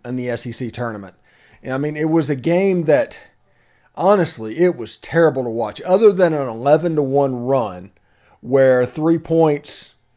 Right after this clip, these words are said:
uh, it wa-, the league was trimmed from, like, twenty-three points down to twelve or something like that. The second half was an absolute abomination. It was terrible. And all things. At one point in time,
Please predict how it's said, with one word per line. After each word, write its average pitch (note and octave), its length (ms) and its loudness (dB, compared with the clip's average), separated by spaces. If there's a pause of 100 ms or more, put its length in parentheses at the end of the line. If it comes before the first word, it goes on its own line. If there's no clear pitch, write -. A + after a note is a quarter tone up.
(1080)
uh, C3+ 480 0
it E3 100 -2
wa-, C#3+ 300 -2
the D3 180 2
league F#3 240 4
was E3 240 0
trimmed D#3+ 420 0
from, C#3+ 140 -4
like, B2 340 -4
twenty-three D#3+ 640 -4
points D3 400 -4
down C3+ 220 -4
to A2 80 -10
twelve A2+ 580 -2
or G#2+ 80 -8
something C3+ 480 -2
like A#2 260 -4
that. A2+ 340 -6 (420)
The C3+ 80 0
second F#3 420 2
half B2+ 400 -2
was A#2+ 200 -6
an A2 160 -10 (160)
absolute C3 960 2 (160)
abomination. A2 920 -6 (280)
It D3+ 160 0
was C#3 180 -4
terrible. F#2+ 560 -10 (320)
And D3 340 -10
all F3 260 8
things. B2+ 300 -2
At C3+ 120 0
one F#3+ 240 4
point G3 300 0
in C#3 60 -6
time, E3 440 0